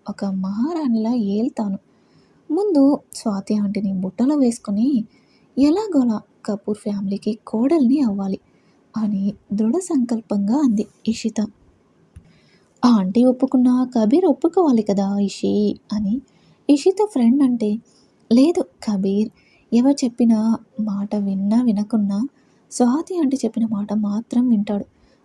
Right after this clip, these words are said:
అని గర్వంగా అంటూ, "అందుకే నేను ముందు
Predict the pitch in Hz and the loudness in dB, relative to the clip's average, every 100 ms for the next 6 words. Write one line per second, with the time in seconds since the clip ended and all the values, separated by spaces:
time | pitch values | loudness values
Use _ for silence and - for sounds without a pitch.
0 | - 233 208 208 - 214 233 330 294 294 | -4 -2 0 0 -2 -2 0 2 2 2
1 | 302 247 214 220 320 _ _ _ _ - | 2 0 0 -2 -2 _ _ _ _ -2
2 | 247 330 480 403 262 220 202 | 2 2 2 2 2 2 0